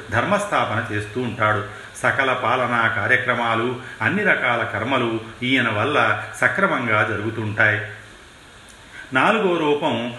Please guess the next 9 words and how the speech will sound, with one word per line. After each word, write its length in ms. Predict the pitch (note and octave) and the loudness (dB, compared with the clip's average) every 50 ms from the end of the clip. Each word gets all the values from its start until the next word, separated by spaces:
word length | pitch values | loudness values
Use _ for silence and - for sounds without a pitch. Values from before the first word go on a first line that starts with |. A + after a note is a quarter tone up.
| - - | -8 -4
అనిరుద్ధమూర్తి. 1000 | A#2 G#2+ B2+ D3 D3 D#3 C3 A2 B2 B2+ A2 A2 A2 G#2+ A2 - A#2 G#2+ G#2+ - - - - - - - - C#3+ | -2 0 2 2 2 0 0 0 0 0 2 0 -2 -2 -4 -4 -4 -4 -6 -6 -12 -16 -18 -18 -16 -10 -2 0
ఈ 120 | E3 F#3+ | 2 4
రూపంలో 800 | F3+ D3 D#3 F3+ - A3 G#3 G3 F#3 F#3 E3+ C#3 A#2+ B2+ C3 - - | 4 4 2 2 2 0 2 2 2 2 2 2 2 0 -2 -4 -4
స్వామి 480 | A#2+ A2 A#2 C#3 E3 G#3 G3 C3 G2+ - - - - - | -2 0 0 0 0 0 -2 -4 -6 -8 -12 -12 -4 2
శేషశయ్య 640 | C3+ C3 D#3+ E3+ - A3 G#3+ G#3 G3 F#3+ F3+ F3 | 4 4 4 4 4 0 0 2 0 2 2 2
మీద 300 | E3 D#3 D3 C#3+ C3 B2 | 2 2 0 0 0 0
శయనిస్తూ 680 | - - G2 A2+ C3 D3 C3+ - - - A#2+ A2+ A2+ A2 - - - - A#2+ | -2 -2 -2 -2 -2 -2 -4 -4 -4 -2 -2 -2 -2 -4 -6 -10 -10 -4 0
దర్శనమిస్తాడు. 1160 | A#2 G#2+ G#2+ - B2+ A#2+ A2+ A2+ G#2 G#2+ - B2 A#2 A2 G#2+ G#2 G#2+ G#2 - - - - B2+ | 0 0 2 0 0 0 0 -2 -4 -4 -2 0 2 2 2 0 -2 -6 -10 -12 -12 -6 -4
ఈయనది 680 | C3 D3+ D#3 D3 C#3+ C#3 C3+ A2+ G#2+ A#2 B2+ B2 - | 0 0 2 2 2 2 2 0 0 0 -2 -4 -10